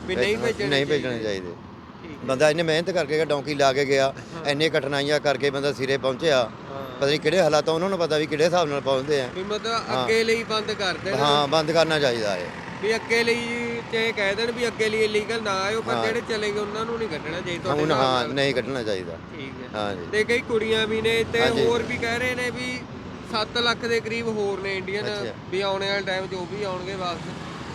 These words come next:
Speaker 2: ਅੱਛਾ।
Speaker 1: ਤੇ ਉਹ ਲਿਆਂਦੇ ਵੀ ਪਤਾ ਕਿਹੜੇ ਹਿਸਾਬ ਨਾਲ ਗਏ ਨੇ, ਜਲੀਲ ਕਰਕੇ, ਮਤਲਬ ਉਹਨਾਂ ਦੇ ਹੱਥ ਬੰਨ੍ਹ ਕੇ, ਹੱਥ ਘੜੀਆਂ ਨਾਲ, ਪੈਰਾਂ 'ਚ ਬੇੜੀਆਂ ਪਾ
Speaker 2: ਅੱਛਾ।
Speaker 1: ਕੇ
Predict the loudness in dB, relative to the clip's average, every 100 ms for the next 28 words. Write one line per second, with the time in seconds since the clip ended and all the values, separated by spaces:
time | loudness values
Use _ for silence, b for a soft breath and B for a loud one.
0 | -6 -6 -2 2 4 4 6 6 4 2
1 | 0 2 4 4 6 8 8 8 4 0
2 | -6 -8 2 4 4 2 2 0 0 -2
3 | -2 0 0 0 -2 0 -2 0 0 0
4 | 2 2 2 2 -2 -2 -4 -4 -4 -4
5 | -6 -4 -4 -2 -4 0 0 0 0 2
6 | 2 0 -2 -2 -2 -2 -2 0 0 0
7 | -2